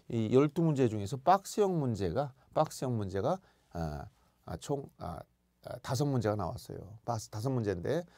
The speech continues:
에, 그것도, 어, 이제 전반적인 문제를 많이 박스 안에 지문이 네 개 내지 다섯 개를, 어, 써놓고 맞는 것을 모두 골라라. 이게 네 문제. 틀리는 것을 모두 골라라. 이게 한 문제. 이런 식으로 하다 보니까,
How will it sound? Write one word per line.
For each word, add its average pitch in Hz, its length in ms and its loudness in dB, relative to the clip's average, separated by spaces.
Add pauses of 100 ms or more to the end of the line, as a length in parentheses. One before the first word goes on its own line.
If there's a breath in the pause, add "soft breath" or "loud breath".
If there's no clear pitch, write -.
(320 soft breath)
에, 90 340 -2
그것도, 131 580 2
어, 90 600 -6 (920)
이제 156 240 -6
전반적인 127 560 4
문제를 98 300 0
많이 95 320 -4 (220)
박스 135 260 -2
안에 101 220 0
지문이 107 480 -2
네 107 200 4
개 107 100 2
내지 98 140 -2
다섯 - 220 -8
개를, 90 280 0 (340 soft breath)
어, 85 220 -8 (280)
써놓고 123 560 0 (200 loud breath)
맞는 127 480 2
것을 107 280 0
모두 110 420 4
골라라. 110 360 4
이게 127 120 2
네 117 140 4
문제. 85 320 -6 (460 soft breath)
틀리는 190 240 8
것을 110 200 2
모두 104 380 4
골라라. 117 320 4
이게 110 140 -2
한 113 140 -2
문제. 90 300 -8 (300 soft breath)
이런 185 300 6
식으로 127 240 -2
하다 92 160 0
보니까, 82 580 -4